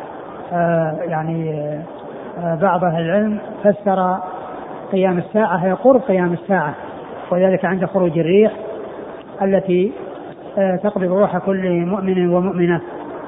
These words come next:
ولا يبقى بعد ذلك إلا حثالة أشرار عليهم تقوم الساعة، عليهم تقوم الساعة، يعني فيكون يعني قولها حتى تقوم الساعة يعني حت-، يعني قرب،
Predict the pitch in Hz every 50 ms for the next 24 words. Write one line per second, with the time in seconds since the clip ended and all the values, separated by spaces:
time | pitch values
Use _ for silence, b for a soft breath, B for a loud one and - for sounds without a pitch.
0 | - - - - - - - 175 185 196 214 226 240 240 214 - - 208 185 185
1 | 196 196 175 185 180 196 208 208 190 196 202 208 208 202 190 190 190 185 180 196
2 | 180 - - 202 196 - 202 208 190 175 175 180 175 - - - - 202 - 202
3 | 202 196 202 208 220 240 - - - - - - - - - 214 196 220 208 202
4 | 190 160 202 202 214 190 185 175 - - 202 190 175 151 139 123 - - - -
5 | - - - - - - - - - - - - - - - - - - - -
6 | - - - - - - - - - - - - - - - 190 185 185 180 160
7 | 170 170 185 202 - - - - - - - - - 190 - - 185 180 180 -
8 | - 202 190 170 147 147 - - - - - 165 160 165 175 165 185 185 185 170
9 | - 220 220 226 202 208 214 - - - - - - - - - - - 180 180
10 | 175 175 170 165 165 165 175 - - 208 208 196 190 180 156 165 170 160 170 -
11 | - - - - - - - - - - - - - - - - - - 196 185
12 | 196 175 185 - - 190 185 175 - 208 202 214 196 214 208 214 208 202 202 202
13 | 208 208 196 185 160 - 208 190 - - 185 226 240 214 190 202 202 196 196 202
14 | 196 196 - - 262 262